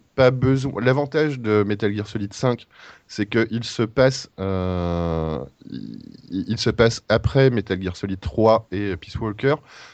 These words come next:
où on n'a pas besoin d'avoir fait tous les premiers jeux où on joue Solid Snake, qui sont, euh, donc, qui est plutôt contemporain.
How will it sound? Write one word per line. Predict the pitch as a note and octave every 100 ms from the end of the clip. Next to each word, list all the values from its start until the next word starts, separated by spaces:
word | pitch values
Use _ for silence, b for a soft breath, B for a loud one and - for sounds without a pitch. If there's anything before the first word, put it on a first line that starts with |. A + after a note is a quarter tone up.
| B
où | A#2 B2
on | A#2
n'a | A2+
pas | C3 C#3+
besoin | C#3+ E3+
d'avoir | B2 A#2 -
fait | C#3
tous | C3 G3
les | D#3
premiers | C3+ A#2+ D#3 D3+ D3 C3+
jeux | C#3 C#3+ C3
où | G#2+
on | G2
joue | G#2+
Solid | A2+ G#2+ G#2
Snake, | - B2 B2+ -
qui | - F#2
sont, | - G2 F#2+ F2
euh, |
donc, | F2 E2
qui | F#2
est |
plutôt | - G#2 G#2
contemporain. | G#2+ G2+ G#2 F#2 G#2 A#2+